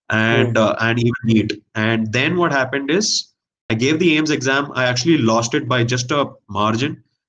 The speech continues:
Speaker 1: So I got, like, two hundred thirty rank, which if you just take the grand scale of things, it's, I probably lost to the toppers in, like,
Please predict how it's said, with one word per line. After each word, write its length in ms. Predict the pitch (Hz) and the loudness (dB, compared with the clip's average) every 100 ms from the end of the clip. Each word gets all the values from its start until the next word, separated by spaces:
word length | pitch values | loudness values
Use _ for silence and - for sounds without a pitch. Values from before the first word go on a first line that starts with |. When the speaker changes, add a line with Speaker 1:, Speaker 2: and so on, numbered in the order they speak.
| _ | _
Speaker 1:
So 120 | - 120 | -2 0
I 100 | 120 | 2
got, 160 | 139 | 2
like, 240 | 151 156 - | 0 -2 -4
two 100 | 131 | 0
hundred 260 | 139 139 | 0 0
thirty 240 | 123 120 131 | 0 0 0
rank, 320 | 120 127 123 - _ | 0 -2 -8 -18 _
which 340 | 101 113 143 - | -4 -2 -2 -2
if 140 | 127 | -2
you 160 | 143 139 | -2 -2
just 340 | 147 147 - - | -2 -4 -8 -4
take 160 | 135 | -2
the 80 | 147 | 0
grand 280 | 123 117 131 | 0 0 -2
scale 260 | - 123 127 | -2 0 0
of 40 | |
things, 220 | 123 170 160 | -2 -2 -2
it's, 240 | 156 - _ _ _ _ | -4 -6 _ _ _ _
I 80 | 117 | -6
probably 400 | 120 139 135 170 | 0 0 2 2
lost 300 | 139 120 123 | 4 2 2
to 60 | 139 | -2
the 120 | 135 | 0
toppers 580 | 127 113 113 131 131 123 | 0 0 0 -2 -2 -4
in, 160 | 120 113 | -2 0
like, 260 | 117 113 | 0 -2